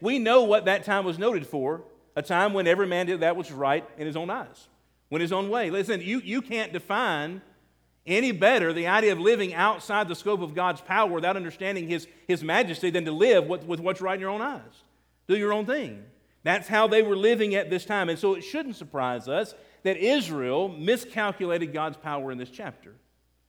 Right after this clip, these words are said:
There's also someone else we need to consider, and that's the Philistines. They are the, the, the key player in the other side of the equation here in First Samuel chapter six. In fact, I believe they've taken Egypt's place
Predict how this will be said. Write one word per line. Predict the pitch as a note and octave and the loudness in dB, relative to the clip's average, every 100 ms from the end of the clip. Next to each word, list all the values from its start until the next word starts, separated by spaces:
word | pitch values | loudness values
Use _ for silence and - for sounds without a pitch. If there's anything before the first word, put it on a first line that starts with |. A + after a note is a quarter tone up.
| _ _ _ - | _ _ _ -14
There's | F3 | -6
also | A#3+ B3 G#3+ | -4 0 -2
someone | G3 G3+ F3+ F3 F#3 | -2 -4 -4 -2 0
else | F3+ F3 | 0 -2
we | |
need | D#3 | -6
to | C#3+ | -6
consider, | C#3 B2+ D#3 F3+ | -8 -10 -6 -4
and | E3 | -2
that's | E3+ E3+ | -4 -6
the | D#3 | -10
Philistines. | F#3 D3+ - A#2 G2 G2 _ _ _ _ _ _ _ _ _ _ _ - | -8 -8 -8 -12 -14 -18 _ _ _ _ _ _ _ _ _ _ _ 0
They | G3 | 6
are | G3 F3 D#3+ | 8 8 6
the, | D3+ C#3 | 2 -2
the, | D3 D3 | -4 -6
the | D3 D3+ | -6 -8
key | C#3+ A3 G#3+ | -6 -6 -6
player | - G#3 E3+ B2+ G#2 G2+ _ _ _ - | -2 2 2 0 -4 -10 _ _ _ -4
in | D#3+ D#3+ | -2 0
the | D3+ D3 | -2 -2
other | - G#3+ F#3 | 0 0 0
side | F3+ F#3 E3+ D3+ | -2 -2 0 0
of | C#3+ | -4
the | D3 | -6
equation | C#3+ F#3+ E3 C3 C#3 | -6 -4 -2 -2 -6
here | D3+ D3 | -8 -6
in | C3 | -8
First | D#3+ D#3 | -8 -10
Samuel | D#3+ C#3+ B2 | -8 -8 -10
chapter | A#2+ B2+ - | -10 -12 -12
six. | - F3 B2+ | -8 -8 -8
In | - | -6
fact, | G#3+ F#3+ D3+ - _ _ - | -2 -2 -4 -18 _ _ -4
I | E3 C4 | 2 4
believe | G#3 F#3 G3 F3 | 4 0 0 2
they've | F3 E3+ | 0 2
taken | G#3 G3 E3+ C#3+ | -2 -2 -6 -6
Egypt's | F#3+ F#3+ E3 - | -6 -4 -6 -10
place | - E3+ G#2+ F#2 - - | -8 -4 -4 -8 -20 -20